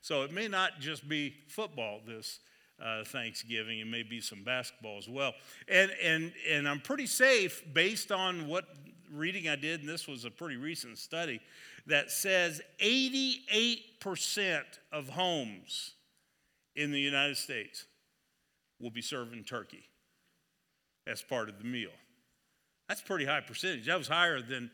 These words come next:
what I realized it would be. Now, I just so happen to marry into a family that doesn't do turkey at Thanksgiving. They always do ham.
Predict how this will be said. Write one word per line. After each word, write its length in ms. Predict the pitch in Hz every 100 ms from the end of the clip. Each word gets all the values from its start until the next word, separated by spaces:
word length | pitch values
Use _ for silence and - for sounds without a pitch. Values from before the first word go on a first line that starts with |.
| - - -
what 220 | 131 123
I 160 | 139 196
realized 800 | 147 113 113 113 120 131 - -
it 160 | 139 127
would 240 | 123 107
be. 300 | 110 120 135 - - - -
Now, 100 | 139
I 120 | 196
just 260 | 151 147 -
so 160 | 139
happen 380 | 139 180 143 127
to 80 | 131
marry 340 | 139 139 139
into 240 | 139 139 120
a 60 |
family 480 | - 160 185 127 120
that 240 | 120 113
doesn't 420 | 156 190 127 123 127
do 160 | 127
turkey 480 | 123 190 202 - 98 - _ _ -
at 160 | 120
Thanksgiving. 580 | 147 135 131 - 180 143 - - _ _ _ _ _
They 100 | 117
always 240 | 120 120 117
do 220 | 131 120
ham. 360 | 170 175 120